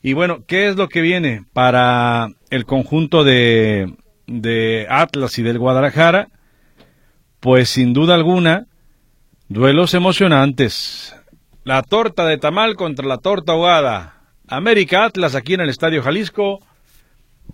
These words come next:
Creo que el América viene con todo y viene por todo. Muy complicado que,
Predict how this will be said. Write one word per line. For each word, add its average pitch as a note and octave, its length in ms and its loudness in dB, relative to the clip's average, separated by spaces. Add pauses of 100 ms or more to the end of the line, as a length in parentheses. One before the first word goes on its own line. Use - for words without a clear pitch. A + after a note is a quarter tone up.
(600)
Creo D3 180 0
que D#3+ 140 0
el C3+ 120 2
América D3+ 440 0
viene D#3+ 240 -2
con C3 240 -4
todo G3 360 4
y C3 140 -4
viene C3 280 0
por G#3 180 -2
todo. D3 420 2 (960)
Muy G#3 640 6
complicado D#3 1120 0
que, B2 120 -2